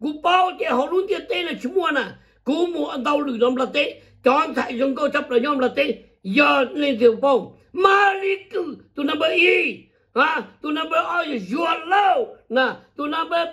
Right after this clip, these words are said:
T là xuân nè, chẳng muốn kỳ muốn mình cả tuổi ta tự lo. Từ tiếp lâu nhà mình thái lâu thế này,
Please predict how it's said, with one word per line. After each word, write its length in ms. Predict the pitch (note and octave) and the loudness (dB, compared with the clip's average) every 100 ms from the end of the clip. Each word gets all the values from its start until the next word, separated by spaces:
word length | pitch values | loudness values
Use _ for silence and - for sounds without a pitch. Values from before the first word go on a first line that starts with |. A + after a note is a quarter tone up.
| - | -4
T 40 | F#4 F#4+ F4 | -2 0 0
là 100 | C#4+ F#3+ - | -2 -4 -10
xuân 260 | - D#4+ D4+ | -6 -4 0
nè, 160 | C4 A#3 | 0 -2
chẳng 140 | A3+ | -4
muốn 100 | D4 D4+ C#4+ A#3+ | -4 -4 -4 -8
kỳ 120 | A#3 | -8
muốn 180 | D4 C#4 | -4 -4
mình 120 | G#3 | -4
cả 180 | A3+ G#3+ - _ | -4 -6 -12 _
tuổi 200 | A#3+ A3+ | 4 4
ta 180 | G3 A#3 | 2 -4
tự 140 | G3+ A3 | -2 0
lo. 320 | A3+ G#3 - - _ _ _ _ _ _ | 2 0 -6 -18 _ _ _ _ _ _
Từ 80 | D4+ D4+ E4+ | -4 -2 -4
tiếp 120 | E4+ | -2
lâu 200 | F4 F4 | 0 0
nhà 120 | E4 C4+ | 0 -2
mình 240 | C#4+ C4+ | -2 -2
thái 160 | B3+ D4+ | -2 0
lâu 220 | D#4+ C4 | -2 -2
thế 60 | |
này, 140 | D4 | -4